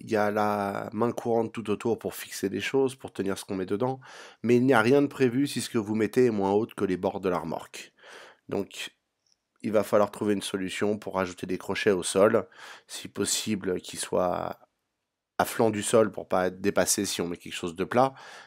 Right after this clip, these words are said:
mais c'est dr-, c'est, c'est pas très malin de pas y avoir pensé parce que les gens chargent pas forcément pile la bonne hauteur dans une remorque. En dehors de ça, elle est stable, elle fonctionne bien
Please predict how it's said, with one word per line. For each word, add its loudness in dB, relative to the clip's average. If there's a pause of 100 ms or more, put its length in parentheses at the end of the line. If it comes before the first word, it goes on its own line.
(220)
mais 0
c'est -6
dr-, -2
c'est, -4
c'est 2
pas 4
très -2
malin 4
de -4
pas 2
y 2
avoir 0
pensé 0
parce -6
que -6
les -2
gens -2
chargent -4
pas 0
forcément -4
pile -6
la 0
bonne -2
hauteur 0
dans 0
une -8
remorque. -6 (800)
En 2
dehors 6
de 0
ça, 4
elle 0
est -2
stable, 0
elle -2
fonctionne -4
bien -4